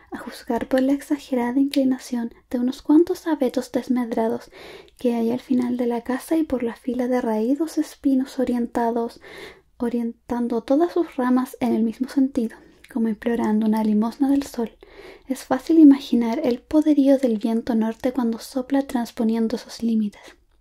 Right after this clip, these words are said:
Afortunadamente, el arquitecto de la casa debió de tener esto en cuenta para edificar sólidamente.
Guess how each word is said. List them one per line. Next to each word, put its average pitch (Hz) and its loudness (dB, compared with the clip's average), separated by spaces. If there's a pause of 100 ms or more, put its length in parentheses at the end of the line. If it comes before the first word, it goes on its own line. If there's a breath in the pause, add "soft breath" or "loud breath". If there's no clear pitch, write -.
(500 soft breath)
Afortunadamente, 240 0 (640 soft breath)
el 262 4
arquitecto 269 0
de 349 2
la 339 4
casa 254 -2
debió 247 0
de 262 -4
tener 277 8
esto 233 -2
en 220 0
cuenta 220 -2
para 269 6
edificar 226 0
sólidamente. 214 -4